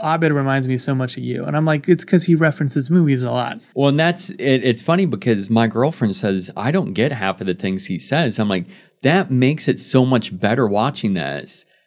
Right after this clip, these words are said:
Speaker 2: as you, like, it ages so well because of that reason, that you don't know a lot about what they're saying."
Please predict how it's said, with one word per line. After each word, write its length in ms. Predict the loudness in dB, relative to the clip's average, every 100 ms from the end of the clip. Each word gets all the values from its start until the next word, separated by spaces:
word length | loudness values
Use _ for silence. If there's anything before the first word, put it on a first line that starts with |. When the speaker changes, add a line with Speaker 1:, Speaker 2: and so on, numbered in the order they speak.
| _ _ _ -4
Speaker 2:
as 340 | 0 0 -2
you, 300 | -2 2 2
like, 260 | 2 -2 -4 -20 _ _ -2
it 220 | 0 -2 -6 _
ages 500 | 2 2 4 2 0 -4
so 240 | 0 2 2
well 720 | 2 0 0 -2 -6 -12 -18 _ _ -4
because 760 | -2 0 0 2 0 -2 -4
of 180 | -4 -2
that 200 | 0 0
reason, 460 | 0 0 0 -6 -2
that 200 | -2 0
you 120 | -2
don't 220 | 0 -2 0
know 240 | 0 0
a 40 |
lot 240 | 0 0 0
about 180 | -2 -2
what 160 | -2
they're 140 | -4 -6
saying." 760 | -4 -2 0 -2 -4 -6 -8